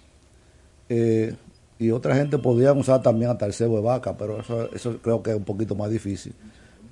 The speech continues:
Por la, eh, eh, pero ha-, habrá gente que podrían usarlo también, que es un, que es un producto barato, que se puede conseguir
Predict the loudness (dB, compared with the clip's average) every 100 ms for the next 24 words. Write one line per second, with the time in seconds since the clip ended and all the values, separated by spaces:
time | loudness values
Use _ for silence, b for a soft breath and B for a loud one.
0 | -6 -4 -2 -2 -4 -6 -6 -8 -14 -20
1 | -20 -20 _ -20 -20 _ -14 -14 -16 -16
2 | -12 -10 -10 -14 -6 0 2 2 2 0
3 | -2 0 2 2 0 -2 -2 -2 -2 -4
4 | -2 0 -2 -2 0 0 -2 -6 -8 -8
5 | -8 -12 b b -6 -4 -2 0 2 0
6 | 0 0 2 0 -4 -10 -20 -12 -8 -4
7 | -4 -4 -6 -6 -6 -6